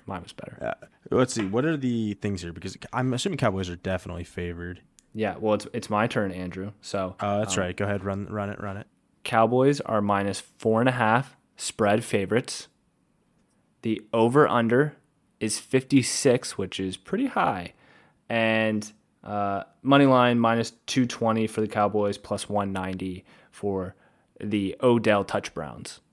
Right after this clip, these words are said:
Speaker 2: Yeah, those are about the same on William Hill.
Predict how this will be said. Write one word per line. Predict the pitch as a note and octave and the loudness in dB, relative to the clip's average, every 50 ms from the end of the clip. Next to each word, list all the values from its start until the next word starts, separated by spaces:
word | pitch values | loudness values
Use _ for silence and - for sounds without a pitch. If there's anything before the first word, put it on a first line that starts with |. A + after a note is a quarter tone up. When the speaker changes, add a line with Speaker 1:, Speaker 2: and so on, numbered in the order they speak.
| _ _ _ _ _ _ _ _ _ _ _ _ _ _ _ _ _ _ _ _ _ _ _ _ _ _ _ _ _ - | _ _ _ _ _ _ _ _ _ _ _ _ _ _ _ _ _ _ _ _ _ _ _ _ _ _ _ _ _ -10
Speaker 2:
Yeah, | F#2 G2 G2 | -8 -6 -4
those | G2 G#2 G#2+ F#2+ G2 | -4 -2 -4 -2 -4
are | |
about | G2 E2+ G2 F#2 - | -4 -2 -4 -4 -4
the | - | -6
same | - - F#2+ F2+ | -8 -6 -6 -6
on | F2 F2+ F2+ | -6 -6 -6
William | F2 F2 F2 F2 | -6 -6 -6 -6
Hill. | F2+ F#2 F2 F2 | -6 -6 -6 -8